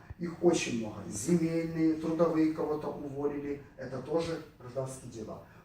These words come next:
Но из трудовых дел, кстати, есть исключение. Если я публичный службовец, держслужбовец, госслужащий, я работаю на государственной должности, и меня уволили, я свой трудовой иск буду подавать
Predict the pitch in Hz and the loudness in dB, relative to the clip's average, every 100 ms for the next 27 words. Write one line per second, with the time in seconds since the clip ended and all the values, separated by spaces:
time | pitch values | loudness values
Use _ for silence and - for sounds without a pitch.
0 | - 143 208 - - - - 151 165 196 | -6 4 4 4 -2 -6 -6 4 6 6
1 | 262 170 139 123 131 123 117 196 190 - | 4 0 -2 -4 -4 -4 0 0 0 0
2 | 185 180 120 107 98 92 - - _ _ | -2 -2 -2 -6 -6 -10 -16 -20 _ _
3 | 123 185 - 185 190 214 170 143 180 - | -4 -2 2 4 6 4 2 0 0 0
4 | 156 - 139 113 107 107 113 - - 120 | -2 -2 -4 -6 -8 -8 -8 -10 -12 -4
5 | 139 - 135 117 127 123 123 123 104 - | -4 -4 -8 -8 -8 -8 -8 -8 -8 -6
6 | - 127 110 120 - 80 - - 123 160 | -6 -6 -6 -8 -8 -10 -12 -14 -2 2
7 | 160 139 147 143 131 120 - 143 123 135 | 4 4 2 2 0 -2 0 -2 -2 -4
8 | 131 127 127 117 104 117 113 110 143 - | -2 -2 -2 -4 -4 -6 -6 -6 -8 -8
9 | 165 - - - 202 202 165 151 151 156 | -10 -12 -18 -8 4 6 8 6 2 2
10 | 147 - 131 117 135 180 220 185 - - | 0 0 -2 -2 0 0 0 2 0 -2
11 | - - - - 143 156 - - 117 - | -10 -10 -8 -2 2 2 2 4 4 4
12 | 135 135 131 139 120 - - - - 127 | 2 4 4 4 4 2 0 -2 0 0
13 | 131 127 120 120 - | 0 0 0 0 0